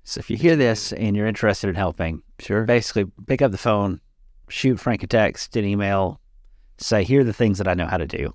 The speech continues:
Speaker 2: Mm-hmm.
Speaker 1: And
Speaker 2: Yeah.
Speaker 1: with any luck, he'll get you signed up for
Speaker 2: Oh, sure.
Speaker 1: some of those things at least.
Speaker 2: Sure.
Speaker 1: What,
Speaker 2: And
Speaker 1: what are, what are the sort of things you want, are, are looking for? What talents
Speaker 2: Well,
Speaker 1: do you wanna sign up?
Speaker 2: can you, can you, uh, can you drive a car? Oh, yeah.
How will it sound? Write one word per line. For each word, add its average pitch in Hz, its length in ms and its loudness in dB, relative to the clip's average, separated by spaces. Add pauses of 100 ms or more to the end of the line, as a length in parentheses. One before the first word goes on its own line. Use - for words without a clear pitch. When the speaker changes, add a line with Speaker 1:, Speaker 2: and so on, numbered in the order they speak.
Speaker 2:
Mm-hmm. 104 200 -4 (400)
Speaker 1:
And 92 100 0
Speaker 2:
Yeah. 87 240 0 (500)
Speaker 1:
with 110 140 0
any 104 180 4
luck, 101 220 2
he'll 101 120 2
get 95 200 -2
you - 60 -6
signed 92 300 -2
up 95 180 0
for 90 320 -4 (920)
Speaker 2:
Oh, 117 120 -4
sure. 110 180 -2
Speaker 1:
some 139 220 2
of 113 60 4
those 92 180 2
things 95 240 0
at 87 60 2
least. - 420 -2 (140)
Speaker 2:
Sure. 113 320 -10 (280)
Speaker 1:
What, 190 160 0
Speaker 2:
And 143 120 2
Speaker 1:
what 185 160 0
are, - 60 -16 (180)
what 156 120 4
are 190 40 6
the 180 60 -2
sort 190 180 0
of 151 60 -6
things 156 240 0
you 139 80 2
want, 131 140 -4 (240)
are, 117 320 2
are 131 140 4
looking 120 300 0
for? 80 200 -4
What 95 140 -4
talents 135 180 0
Speaker 2:
Well, 180 160 8
Speaker 1:
do 180 40 -4
you 120 60 -2
wanna 98 80 -2
sign 113 200 -2
up? - 40 -8
Speaker 2:
can 147 140 4
you, 123 160 4 (220)
can 117 180 2
you, 110 240 2
uh, 92 260 2
can 107 120 -2
you 104 80 -2
drive 120 260 4
a 123 80 2
car? 147 340 0 (800)
Oh, 147 180 -2
yeah. 147 300 0